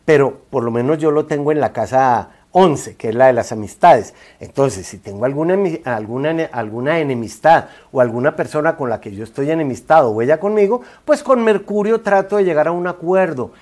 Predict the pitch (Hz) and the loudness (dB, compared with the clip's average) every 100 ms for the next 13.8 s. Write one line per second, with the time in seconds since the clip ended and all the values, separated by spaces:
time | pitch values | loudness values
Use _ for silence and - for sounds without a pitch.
0 | _ - 147 - 147 127 117 - _ _ | _ -12 -10 -4 0 0 -2 -8 _ _
1 | 147 151 127 147 160 175 175 - 160 160 | -4 -4 -4 -6 -4 -4 -6 -6 -2 0
2 | 156 - 151 139 120 170 185 226 247 202 | -2 -4 -4 -4 -4 -6 -4 -2 0 2
3 | 147 123 120 - 110 - 180 156 117 110 | 4 2 0 -4 -10 -6 -2 -2 -4 -8
4 | 104 131 135 175 175 160 156 - 156 139 | -6 -2 -2 -2 -2 -2 -2 -12 -8 -4
5 | 147 127 139 143 180 185 196 170 123 135 | -2 0 -2 -4 -4 -2 -2 -4 0 4
6 | 165 - 95 - _ - 139 147 135 131 | 4 2 -12 -14 _ -10 -4 0 2 0
7 | 143 196 202 185 208 160 127 151 180 175 | 0 0 2 0 -2 0 0 2 0 -2
8 | 180 170 139 151 170 151 - _ 143 202 | -2 -2 -2 -2 -2 -4 -10 _ 2 2
9 | - - _ - 139 185 156 165 165 135 | 2 -8 _ -8 -6 -2 2 2 2 -2
10 | 127 151 135 - 131 160 220 - - _ | -4 -4 -6 -4 -2 2 2 0 -14 _
11 | _ - - 90 - 139 220 131 92 - | _ -14 -12 -12 -8 2 6 4 2 -12
12 | _ _ _ _ _ _ _ - 113 98 | _ _ _ _ _ _ _ -6 -4 -4
13 | 98 110 151 127 127 185 139 | -8 -10 -10 -10 -10 -8 -8